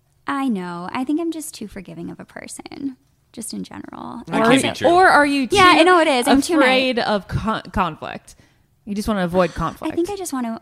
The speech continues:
Speaker 1: I think it's a mix of both.
Speaker 3: Yeah, okay.
Speaker 1: I, like, you know how they say, like, "Forgive but don't forget"? I feel like I forgive and forget too much. But yeah. I mean, no. I mean, I would never be friends with Robbie
Speaker 3: Mm-hmm.
Speaker 1: again, but I don't hate him.
Speaker 3: Mm-hmm.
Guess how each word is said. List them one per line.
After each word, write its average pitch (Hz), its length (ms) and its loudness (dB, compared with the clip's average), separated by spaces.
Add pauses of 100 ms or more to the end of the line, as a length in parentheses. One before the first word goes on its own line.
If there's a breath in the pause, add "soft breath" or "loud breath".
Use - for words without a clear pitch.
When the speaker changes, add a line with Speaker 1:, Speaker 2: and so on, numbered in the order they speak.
(100)
Speaker 1:
I 311 80 -6
think 392 160 -4
it's 427 100 -8
a 294 40 -2
mix 240 360 -4
of 185 100 -12
both. - 120 -6
Speaker 3:
Yeah, - 180 -8 (100)
okay. - 200 -14 (400)
Speaker 1:
I, 320 140 0
like, 330 200 -2 (300)
you 294 80 0
know 302 80 0
how 320 100 0
they 339 100 -4
say, 233 260 -6
like, 214 180 -8
"Forgive 190 400 -10
but 202 80 -18
don't 190 160 -8
forget"? 180 400 -12
I 214 60 -12
feel 269 140 -10
like 262 120 -8
I 220 80 -8
forgive 175 300 -12
and 180 120 -10
forget - 320 -14
too - 120 -14
much. - 400 -16 (1160)
But 190 220 -10
yeah. - 260 -12 (260)
I 285 60 0
mean, 285 120 2
no. 185 220 -6 (120)
I 262 40 -10
mean, 269 140 -8
I 294 80 0
would 302 100 -2
never 302 240 -2
be 233 140 -10
friends 170 500 -12
with 165 140 -18
Robbie 160 280 -16
Speaker 3:
Mm-hmm. 196 200 -16
Speaker 1:
again, - 160 -12
but 233 100 -8
I 240 80 -4
don't 240 220 -6
hate 170 320 -16
him. 185 140 -20 (100)
Speaker 3:
Mm-hmm. 175 320 -16